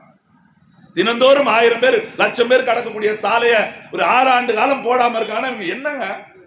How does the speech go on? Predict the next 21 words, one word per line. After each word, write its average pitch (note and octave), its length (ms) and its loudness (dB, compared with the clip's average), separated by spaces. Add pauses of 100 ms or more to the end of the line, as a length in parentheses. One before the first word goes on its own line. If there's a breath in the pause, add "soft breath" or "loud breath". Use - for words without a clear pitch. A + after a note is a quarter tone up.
(200)
என்ன C4 220 0
அரசியல் B3+ 360 -2
பண்ண G#3+ 160 -10
வேண்டிய G#3 200 -4
அவசியம் G#3 240 -4
இருக்கு? G3 180 -8
இப்ப G3+ 120 0
ஓட்டு G#3+ 120 -2
வாங்க G3 180 -4
வேண்டியதுக்கு F3+ 360 -8
என்ன G3 140 -6
இருக்குது? F#3 260 -4 (180)
இதுல F#3+ 180 -2
வேற A#3 140 -2
நாற்பதுக்கு B3+ 480 -4
நாற்பது B3 340 -4
ஜெயிச்சிடும் G#3 420 -4
திமுக. A#3+ 260 -8
அது F#3 380 -2
அப்ப-, F#3 400 -4
அப்பா, F#3 340 -6